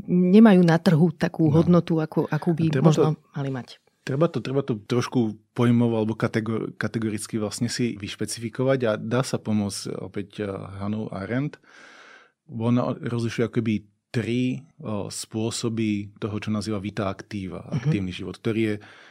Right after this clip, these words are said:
Speaker 2: ktorý proti podľa mňa vita contemplativa, čiže život, ktorý nekoná, ale nazeraní, že to sa my tými filozofiami
Speaker 1: Áno.
Speaker 2: kontemplujeme.
Speaker 1: Mhm.
Speaker 2: <laughs> A v rámci vita activa rozlišuje prácu, ktorá sa vyznačuje cyklickosťou, reproduktívnosťou, potom zhotovovanie,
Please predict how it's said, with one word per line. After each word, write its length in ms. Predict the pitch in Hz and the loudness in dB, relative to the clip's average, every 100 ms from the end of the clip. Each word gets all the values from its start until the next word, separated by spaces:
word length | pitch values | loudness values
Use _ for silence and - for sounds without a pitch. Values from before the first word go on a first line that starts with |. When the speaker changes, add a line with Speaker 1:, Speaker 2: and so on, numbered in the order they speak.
| _ | _
Speaker 2:
ktorý 180 | 123 110 | -4 -2
proti 220 | 113 110 | -4 -6
podľa 180 | 110 113 | -4 -2
mňa 100 | 104 | -4
vita 160 | 107 107 | -4 -4
contemplativa, 840 | 107 101 107 92 87 101 90 95 | -4 -4 -4 -4 -8 -8 -12 -14
čiže 400 | - 101 101 98 98 _ _ _ - | -14 -10 -8 -10 -12 _ _ _ -16
život, 380 | - 104 104 | -12 -10 -10
ktorý 180 | 110 107 104 | -8 -4 -4
nekoná, 320 | 104 104 98 | -2 -4 -4
ale 160 | 95 95 | -4 -6
nazeraní, 560 | 98 98 87 87 95 | -6 -6 -8 -8 -10
že 100 | - | -14
to 120 | - | -20
sa 120 | - 92 | -12 -10
my 80 | 90 | -10
tými 280 | - 92 | -8 -8
filozofiami 560 | 87 98 92 90 165 143 | -6 -8 -8 -4 0 0
Speaker 1:
Áno. 80 | 110 | 0
Speaker 2:
kontemplujeme. 560 | 85 87 - - - | -8 -10 -10 -12 -8
Speaker 1:
Mhm. 240 | 175 135 180 - | -2 -2 -2 -4
Speaker 2:
<laughs> 360 | 113 104 143 117 - - - - - | -6 -4 -6 -10 -14 -16 -16 -18 -6
A 140 | 107 107 101 98 | -2 0 0 -2
v 100 | 113 | 0
rámci 300 | 123 135 131 | 0 2 0
vita 260 | 147 127 | 0 0
activa 280 | 117 - 123 | 0 0 -2
rozlišuje 640 | 107 107 113 - 117 90 - _ _ | -2 -2 -4 0 -2 -2 -8 _ _
prácu, 480 | - 101 113 - 170 175 175 - | -6 -4 -4 -2 0 -2 -4 -12
ktorá 240 | - 110 | -6 -4
sa 80 | 107 | -4
vyznačuje 340 | 107 104 104 | -8 -6 -8
cyklickosťou, 1000 | - 117 120 120 - - - 113 - 117 107 | -6 -6 -4 -6 -6 -10 -6 -6 -4 -4 -4
reproduktívnosťou, 1040 | 104 107 104 104 - 107 107 107 - 117 127 139 - _ _ | -6 -6 -8 -8 -6 -4 -4 -6 -6 -4 -4 -8 -20 _ _
potom 160 | - 98 | -8 -6
zhotovovanie, 840 | 104 107 117 120 135 147 165 202 | -6 -4 -2 0 0 0 -4 -8